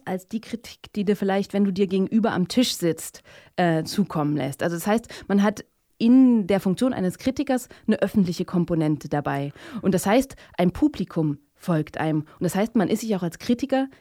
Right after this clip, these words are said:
dieses Publikums bewusst und macht vielleicht auch Dinge, um dieses Publikum zu unterhalten. Und da sage ich mir manchmal,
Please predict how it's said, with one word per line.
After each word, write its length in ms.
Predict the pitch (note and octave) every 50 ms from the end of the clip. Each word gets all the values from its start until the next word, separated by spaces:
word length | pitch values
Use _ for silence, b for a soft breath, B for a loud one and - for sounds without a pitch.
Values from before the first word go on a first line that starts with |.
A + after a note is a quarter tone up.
| b b -
dieses 280 | A3 A#3 A3 A3 -
Publikums 640 | - - C4 B3+ - C4+ - - A3+ G#3+ A3 G3+ -
bewusst 500 | - F#3+ F3+ A3+ C4+ B3 - - - - B B B B B
und 180 | - F#3 -
macht 300 | - F#3 G3+ B3+ - -
vielleicht 340 | - - B3+ A#3+ A3+ G#3 -
auch 120 | - E3+ -
Dinge, 360 | - G#3 A3+ B3+ C#4+ C#4+ D4 C#4+ b b b
um 160 | b G3 E3+
dieses 340 | G3 G#3 A3 A#3 B3+ A#3+ -
Publikum 480 | - - A3+ - A#3 A3 - A3 G#3+
zu 80 | G3 -
unterhalten. 400 | F#3 E3+ F#3 F#3 A3 C4+ D4 A#3
Und 80 | F3+ E3
da 100 | E3 E3
sage 200 | - E3 E3 F3+
ich 100 | G3+ -
mir 120 | A#3+ A3
manchmal, 280 | A3 G#3+ G#3+ - A#3 A#3